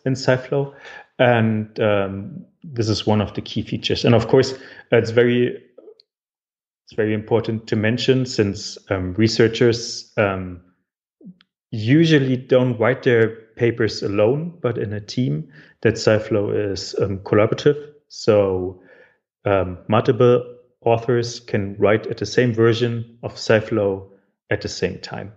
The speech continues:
Yeah. So that, that's why, um, I always, to put it in simple words, you can imagine, like, SciFlow like a Google Docs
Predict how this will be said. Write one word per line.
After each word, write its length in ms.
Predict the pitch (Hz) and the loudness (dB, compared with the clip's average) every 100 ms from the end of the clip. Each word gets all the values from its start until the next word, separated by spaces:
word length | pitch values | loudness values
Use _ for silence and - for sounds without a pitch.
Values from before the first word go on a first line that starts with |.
| _ _ _ - | _ _ _ -10
Yeah. 160 | 92 98 - - - - _ | -10 -10 -16 -18 -16 -20 _
So 240 | - 127 113 | 0 2 4
that, 200 | 117 117 | 2 2
that's 220 | 117 - | -2 2
why, 280 | 113 113 110 | 2 4 2
um, 420 | - 104 90 85 _ - | -2 -12 -16 -18 _ -14
I 40 | 135 | -6
always, 380 | 107 107 - - _ _ _ _ _ _ _ _ _ | -2 -2 -6 -14 _ _ _ _ _ _ _ _ _
to 80 | - | -12
put 160 | - 117 | -2 0
it 140 | 110 | 0
in 120 | 104 | -6
simple 420 | 98 - 131 127 | -8 -2 0 2
words, 460 | 120 120 123 120 - | 2 2 0 -2 -12
you 60 | - | -10
can 220 | 113 104 | -8 -8
imagine, 600 | 98 104 113 113 110 - _ _ _ _ _ | -2 -2 0 -2 -4 -10 _ _ _ _ _
like, 440 | 107 101 95 - - _ | -4 -2 -4 -8 -20 _
SciFlow 400 | - 107 101 104 | -2 -2 0 -4
like 180 | 95 92 | -4 -4
a 60 | 101 | -4
Google 340 | 110 117 117 | -4 2 4
Docs 480 | 107 120 123 - | 4 2 0 -12